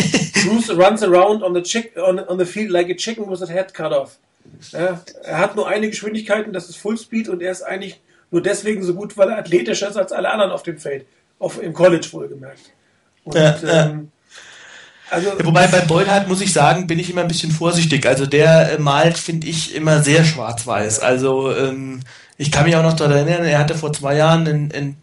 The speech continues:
Speaker 1: Tight End von, äh, Stanford, Jim Dray. Äh, dem hat er eine Erstrunden-Grade gegeben
Speaker 2: Mhm.
Speaker 1: und hat ihn also quasi zum, weiß ich nicht, äh,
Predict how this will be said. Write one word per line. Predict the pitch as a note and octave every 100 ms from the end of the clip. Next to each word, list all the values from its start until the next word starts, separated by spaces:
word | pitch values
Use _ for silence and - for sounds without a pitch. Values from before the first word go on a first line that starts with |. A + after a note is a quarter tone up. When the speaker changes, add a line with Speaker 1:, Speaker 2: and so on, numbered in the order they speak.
| -
Speaker 1:
Tight | - D3+ E3
End | C3+ E3 E3
von, | - D3+ D3+ D#3 D#3+
äh, | C3+ C3
Stanford, | C#3+ - D3+ E3 - D3 D3 D3+ D3+ C#3
Jim | C3+ D#3 F3+ E3
Dray. | C#3+ D3 F3+ G3 G3 _ _ _ - - _
Äh, | - C#3+ C#3+ C#3
dem | C3+ D3
hat | D3+
er | E3
eine | C#3
Erstrunden-Grade | E3 F#3 - D3+ D3+ D3+ C3 B2 - C#3 C#3
gegeben | C#3+ C3+ C#3+ D3 D#3+
Speaker 2:
Mhm. | D#3+ - _ _ - - _
Speaker 1:
und | - C#3+
hat | D#3
ihn | E3+ E3 E3
also | D3 D3+ D3+
quasi | D3 C#3 D3+ D#3+ D#3
zum, | D3+ D3+ D3 C#3+
weiß | C3+ D3+
ich |
nicht, | D#3+ C#3 - C3
äh, | B2 B2+